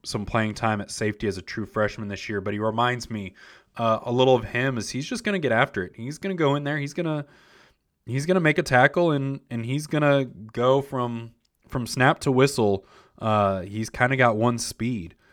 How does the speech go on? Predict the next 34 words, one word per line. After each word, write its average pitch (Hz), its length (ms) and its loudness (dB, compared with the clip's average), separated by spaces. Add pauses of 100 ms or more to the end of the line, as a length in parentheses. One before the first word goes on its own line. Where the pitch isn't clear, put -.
(420)
uh, 101 280 -2
and 107 180 -2
I 101 100 2
think 107 260 -6
that'll 107 200 2
be, 107 320 -2
that'll 104 300 -2
be 107 100 -2
big 101 300 0
moving 98 260 -4
forward. 104 680 0 (580)
Uh, 107 380 2
linebacker 123 600 6
from 107 160 -6
Frisco 131 460 2
High, 110 360 2
Brandon 110 340 -2
Maiazono, 101 880 -4
um, 98 440 -6 (600)
another 127 180 -2
guy, 117 240 4
he 120 160 -4
kinda 117 240 0
got 113 320 2
caught 117 200 4
up 117 120 4
by 107 160 2
injuries 110 440 0
at 98 100 -4
the 104 100 -4
end 113 200 0
of 101 100 -6
their 107 160 4
season, 104 640 -4